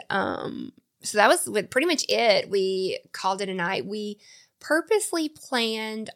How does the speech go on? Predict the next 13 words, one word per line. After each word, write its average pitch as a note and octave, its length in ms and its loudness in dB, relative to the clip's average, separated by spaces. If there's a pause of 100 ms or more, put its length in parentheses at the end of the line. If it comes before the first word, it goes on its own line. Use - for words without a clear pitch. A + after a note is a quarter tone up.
our F#3+ 160 -2
flights G3 720 2
so G#3+ 200 -2
that G3 200 0
way F#3+ 140 2
we F#3 140 -6
did F3+ 260 -6
not E3 220 -4
leave E3 160 -8
at - 120 -8
six - 240 -12
A D3 200 -8
M - 100 -10